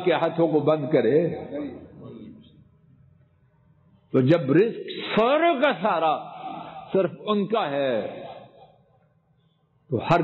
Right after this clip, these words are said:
قسم کا رزق دینے والے، ہر کسی کو رزق دینے والے، ہر وقت رزق دینے والے، ہر مقدار میں رزق دینے والے کون ہیں؟ ان کے سوا کوئی نہیں۔ اور اس بارے میں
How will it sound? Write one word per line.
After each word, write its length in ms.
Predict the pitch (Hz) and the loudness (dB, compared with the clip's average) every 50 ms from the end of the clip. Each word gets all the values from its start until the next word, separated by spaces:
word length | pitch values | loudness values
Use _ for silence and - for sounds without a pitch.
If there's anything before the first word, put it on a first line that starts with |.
| - - | 2 0
قسم 340 | 190 - - 190 185 185 165 | 0 2 2 0 0 0 2
کا 220 | - 175 165 156 | 4 4 4 6
رزق 280 | 170 196 196 185 - - | 4 4 2 2 -2 -2
دینے 360 | 143 143 151 156 156 160 156 | 2 4 4 4 4 2 2
والے، 420 | 151 147 147 160 170 180 180 175 | 4 2 2 2 2 2 2 0
ہر 260 | 160 - - 165 180 - | 0 -2 -2 -2 -2 -2
کسی 380 | - - 180 170 - 202 208 | -2 -4 -4 -4 -2 -2 -2
کو 220 | 196 175 175 170 170 | 0 0 0 0 2
رزق 240 | 180 190 185 - - | 0 0 -2 -4 -6
دینے 400 | 147 143 151 160 165 165 156 151 | -4 -2 0 0 0 -2 -2 -2
والے، 380 | 151 147 151 165 170 175 170 | 0 -2 0 0 0 0 -2
ہر 260 | 165 151 127 151 151 | -2 -4 -4 -4 -4
وقت 380 | 131 135 156 190 180 - - - | -2 -2 -2 -4 -6 -8 -6 -2
رزق 400 | 160 185 180 - - 165 147 143 | 0 0 0 -2 -4 -4 -2 -2
دینے 260 | 160 175 190 190 180 | -2 -2 -2 -4 -4
والے، 440 | 160 151 139 131 131 131 123 110 98 92 - - - - - - - - - - - - _ - - | -4 -4 -4 -4 -4 -4 -4 -4 -4 -6 -8 -14 -20 -20 -20 -20 -20 -20 -20 -20 -20 -20 _ -4 -2
ہر 120 | 170 185 | -2 -2
مقدار 760 | 190 196 208 214 233 233 - - 185 156 185 196 214 226 233 | -2 -4 -2 -2 -2 -4 -4 -10 -6 -4 -2 -2 -2 -2 -4
میں 220 | 240 240 262 269 269 | -4 -2 -2 -2 0
رزق 220 | 311 320 262 - | 0 -4 -6 -6
دینے 320 | 220 262 277 262 247 240 | -4 -4 -4 -2 -4 -4
والے 500 | 233 220 208 202 190 180 185 170 147 123 104 95 - - - - - - - | -4 -4 -4 -4 -4 -4 -4 -2 -4 -4 -6 -10 -14 -16 -16 -16 -16 -10 -4
کون 420 | - 277 311 339 359 359 359 359 339 | 0 2 4 4 6 4 4 2 0
ہیں؟ 320 | 330 254 311 294 254 214 160 - - - - - - - - - - - - - - - - - - - 151 - - 151 | 0 0 0 0 0 -2 -6 -10 -14 -18 -18 -18 -16 -12 -8 -6 -4 -4 -2 -2 -2 -2 -2 -2 -2 -2 -2 -2 -4 -4
ان 80 | 156 156 - | -4 -4 -2
کے 100 | - 165 - - | -4 -4 -4 -4
سوا 200 | 156 139 123 107 | -4 -4 -4 -4
کوئی 240 | - - - - - | -6 -10 -14 -14 -16
نہیں۔ 200 | - - - - _ _ _ _ _ _ _ _ _ _ _ _ _ _ _ _ _ _ _ _ _ _ _ _ _ _ _ _ _ _ _ - _ _ _ - | -16 -20 -20 -20 _ _ _ _ _ _ _ _ _ _ _ _ _ _ _ _ _ _ _ _ _ _ _ _ _ _ _ _ _ _ _ -20 _ _ _ 0
اور 120 | 180 196 | 2 2
اس 200 | 220 208 - 170 | 2 2 0 0
بارے 320 | 160 160 160 160 190 202 | 0 2 2 2 2 2
میں 360 | 190 156 147 135 120 117 120 | 0 0 -2 -2 -2 -4 -4